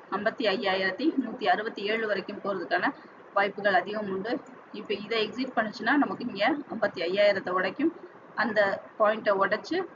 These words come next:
ஐம்பத்தி நாலாயிரத்தி எழுநூத்தி எண்பத்தெட்டு வரைக்கும் போறதுக்கான வாய்ப்புகள் அதிகம் உண்டு. இப்ப இந்த ஜோனையும் எக்ஸிட் பண்ணுச்சுன்னா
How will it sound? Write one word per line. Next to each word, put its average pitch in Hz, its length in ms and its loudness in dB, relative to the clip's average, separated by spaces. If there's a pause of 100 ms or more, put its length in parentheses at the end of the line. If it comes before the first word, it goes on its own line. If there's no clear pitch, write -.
ஐம்பத்தி 202 340 0
நாலாயிரத்தி 202 520 2 (420)
எழுநூத்தி 220 380 -4
எண்பத்தெட்டு 247 440 -4
வரைக்கும் 202 340 -4
போறதுக்கான 175 460 0 (580)
வாய்ப்புகள் 190 440 0 (200)
அதிகம் 185 360 -2
உண்டு. 165 180 -2 (360)
இப்ப - 180 -10
இந்த 220 220 0
ஜோனையும் 254 340 2
எக்ஸிட் 190 300 -8
பண்ணுச்சுன்னா 185 360 -2